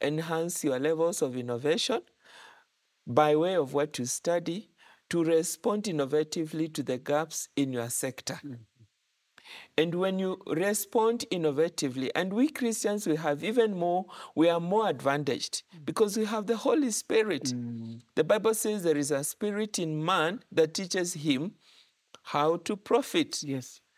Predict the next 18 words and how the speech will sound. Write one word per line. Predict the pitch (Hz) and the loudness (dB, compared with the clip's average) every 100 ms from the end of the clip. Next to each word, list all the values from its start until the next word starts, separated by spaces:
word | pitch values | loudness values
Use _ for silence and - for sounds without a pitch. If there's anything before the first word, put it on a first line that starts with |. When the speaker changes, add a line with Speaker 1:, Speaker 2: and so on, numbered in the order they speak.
| _ _ _ - | _ _ _ -8
Speaker 1:
So | - 247 240 226 | 0 6 6 6
with | 208 180 | 0 0
the | 202 | 0
knowledge | 202 254 349 320 - | 2 2 2 0 2
that | 156 156 | 0 2
you | 156 | -2
have, | 170 185 147 180 - _ - - _ _ | 0 -2 -2 -4 -12 _ -20 -20 _ _
the | 147 | 0
Holy | 156 - 233 233 | 0 2 2 2
Spirit | 233 - 175 185 | -2 -2 -4 0
of | 156 139 | -2 -2
God | 156 156 160 | 0 0 0
in | 131 | -6
partnership | 135 175 175 165 170 - - | -4 -4 -4 -4 -4 -4 -4
with | 139 123 | -6 -4
what | 131 170 - | -2 -2 -2
you | 147 | -6
do | 127 175 180 143 | -4 -2 0 0